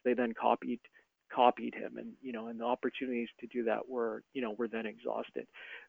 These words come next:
But he continued to make discoveries, and Escondida was one of these be-, by evolving that model. So instead of looking for direct evidence of the porphyry, he evolved it to then look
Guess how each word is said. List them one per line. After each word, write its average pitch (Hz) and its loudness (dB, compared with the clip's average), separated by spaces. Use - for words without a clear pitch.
But 156 12
he 185 8
continued 196 8
to 131 -2
make 120 4
discoveries, 120 2
and 139 8
Escondida 156 10
was 123 2
one 127 4
of 151 6
these 113 -2
be-, 135 4
by 135 12
evolving 139 12
that 113 6
model. 117 2
So 131 6
instead 147 12
of 127 8
looking 139 6
for 123 2
direct 127 6
evidence 120 6
of 113 4
the - -6
porphyry, 113 2
he 135 6
evolved 131 10
it 120 6
to 135 0
then 120 0
look 127 2